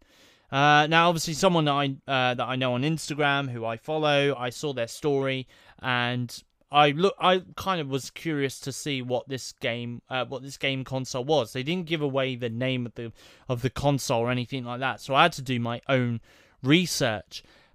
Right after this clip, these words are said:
But I have now found the gaming console, um, online. So what it is called is, it's called the Powkiddy R G B twenty S. So,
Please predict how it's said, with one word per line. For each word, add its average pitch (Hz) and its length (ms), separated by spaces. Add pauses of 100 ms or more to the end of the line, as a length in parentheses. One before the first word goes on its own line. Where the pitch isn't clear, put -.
(120)
But 196 300
I 165 140
have 185 260
now 170 200
found 135 600
the 139 100
gaming 156 400
console, 123 720 (340)
um, 131 460 (120)
online. 127 1300 (260)
So 190 360
what 220 200
it 214 140
is 175 240
called 139 540 (360)
is, 143 480
it's 143 280
called 170 480
the 143 160
Powkiddy 175 1040 (100)
R 170 220
G 156 200
B 131 240
twenty 123 640
S. - 440 (500)
So, 190 380